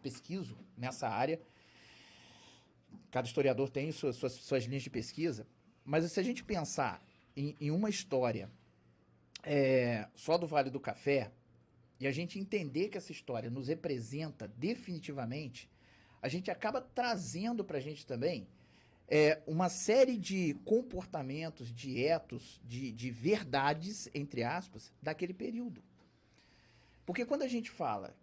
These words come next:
que o período do século dezenove, cuja grande produção de café foi no braço de escravo, e a gente levanta aquilo como sendo um orgulho pra gente,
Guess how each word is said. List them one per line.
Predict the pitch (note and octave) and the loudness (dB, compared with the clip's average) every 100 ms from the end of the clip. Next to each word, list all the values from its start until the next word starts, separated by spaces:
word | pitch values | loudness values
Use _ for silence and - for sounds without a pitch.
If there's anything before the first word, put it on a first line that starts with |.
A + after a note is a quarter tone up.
| _ | _
que | - D#3 | -6 -4
o | D3 | -2
período | E3 D3 G#3 C4 | 0 2 0 -4
do | A#3+ | -6
século | - F3+ F#3 | -4 -4 -4
dezenove, | F#3 F#3 D3+ A2+ G#2 - - - - _ _ | -6 -4 -4 -6 -8 -14 -20 -20 -20 _ _
cuja | - C#3 C#3+ | -4 0 0
grande | A#2 G3+ C4+ | 2 0 0
produção | - G#3 - F3+ | 0 -2 -2 -8
de | - | -4
café | E3+ C#3 | -4 -4
foi | A#2 F3 | -4 -6
no | F#3 | -2
braço | D3 C#3+ - B2+ - - | -2 -2 -6 -18 -20 -8
de | C3 | -8
escravo, | - - B2+ A#2+ A2+ | -6 -2 2 2 2
e | A#2+ | -2
a | |
gente | A#2 C#3+ - | -2 -6 -4
levanta | D3 A#2+ D#3+ B3+ A3 | -4 -2 -4 -4 -6
aquilo | - D3 B2 | -4 -6 -6
como | D3 C3+ | -8 -10
sendo | - C#3+ C#3+ | -8 -8 -4
um | C#3 | -2
orgulho | A2+ A2+ F#3 A3 | -4 -4 -4 -4
pra | - A2+ | -4 -4
gente, | D#3+ F#3 - | -4 -6 -10